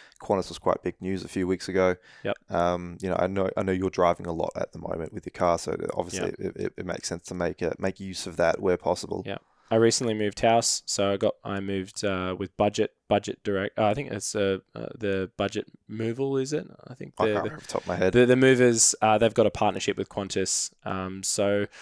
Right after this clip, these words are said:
Speaker 2: I went out of my way and looked at all of the affiliates that
Speaker 1: Mm.
Speaker 2: really partner with Qantas Frequent Flyer, and I try and make sure that, um, I shop with them where I can, because the, you know, it goes a long way. Like, if I was gonna go and book a flight from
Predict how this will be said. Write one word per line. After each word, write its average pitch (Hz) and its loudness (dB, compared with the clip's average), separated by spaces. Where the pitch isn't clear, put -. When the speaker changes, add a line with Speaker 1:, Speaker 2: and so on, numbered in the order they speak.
Speaker 2:
I 110 4
went 135 6
out 135 8
of 127 6
my 120 6
way 135 10
and 113 2
looked 120 2
at 117 6
all 120 6
of 113 2
the 107 6
affiliates 107 4
that 95 2
Speaker 1:
Mm. 92 -6
Speaker 2:
really 101 0
partner 98 -2
with 95 -6
Qantas 98 -6
Frequent 98 -4
Flyer, 95 0
and 92 -6
I 95 -4
try 104 -2
and 98 -6
make 92 -4
sure 92 -2
that, 95 -2
um, 92 -10
I 95 -4
shop - 0
with 92 -6
them 95 -6
where 92 -4
I 90 -4
can, 92 -6
because 90 -4
the, 90 -4
you 104 -12
know, 101 -6
it 98 -8
goes 147 4
a 143 0
long 110 -2
way. 101 0
Like, 98 -4
if 117 0
I 127 8
was 131 4
gonna 123 4
go 113 8
and 107 2
book 110 4
a 104 -2
flight 98 0
from 98 -4